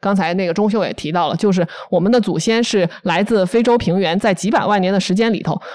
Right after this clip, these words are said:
我们是，呃，身体是在狩猎和采集的部落中塑造出来的。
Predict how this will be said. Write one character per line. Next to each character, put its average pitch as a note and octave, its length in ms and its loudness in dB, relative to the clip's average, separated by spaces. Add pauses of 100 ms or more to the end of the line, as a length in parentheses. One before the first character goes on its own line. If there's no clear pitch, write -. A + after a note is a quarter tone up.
我 F3 100 0
们 F3 240 0
是， - 220 -4
呃， E3+ 180 0
身 A#3 280 0
体 - 180 -2
是 G#3 160 -2
在 G3 140 2
狩 E3 220 -2
猎 G3+ 180 2
和 F#3 140 0
采 D#3 220 -8
集 C#3+ 140 -6
的 G#3+ 80 0
部 A#3+ 160 -2
落 F3+ 120 2
中 F#3+ 280 0
塑 D4+ 240 0
造 E3 200 0
出 - 160 -4
来 - 160 -4
的。 - 120 -6